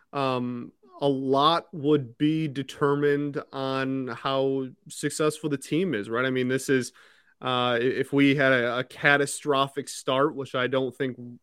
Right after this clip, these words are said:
really anyone expects, I'm pretty confident in, in saying that at this point,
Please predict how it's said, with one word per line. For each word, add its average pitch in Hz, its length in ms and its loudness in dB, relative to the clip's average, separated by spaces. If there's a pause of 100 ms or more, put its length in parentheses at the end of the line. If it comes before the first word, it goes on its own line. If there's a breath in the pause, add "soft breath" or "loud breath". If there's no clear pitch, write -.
really 139 580 4
anyone 143 440 2
expects, - 540 -6
I'm 123 120 -10
pretty 127 220 -6
confident 127 580 -10
in, 120 260 -12
in 123 140 -10
saying 127 340 2
that 117 140 4
at 113 80 2
this 117 180 -4
point, 123 340 -4